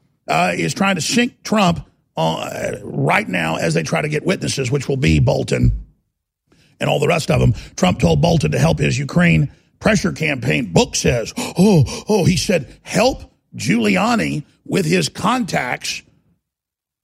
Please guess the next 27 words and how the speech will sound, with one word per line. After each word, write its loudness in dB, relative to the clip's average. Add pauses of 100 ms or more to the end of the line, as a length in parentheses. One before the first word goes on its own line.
(280)
and 0
that -2
Giuliani 0
was -4
looking -2
into -2
corruption. -4 (1400)
We've -2
got 0
Ezra -2
Levant -2
coming -4
on, -6
who -4
shot -2
the -10
most -6
incredible -4
undercover -4
video. -4
I -4
mean, -2
it's, -6
like, -4
beyond -4
a -6
movie, -6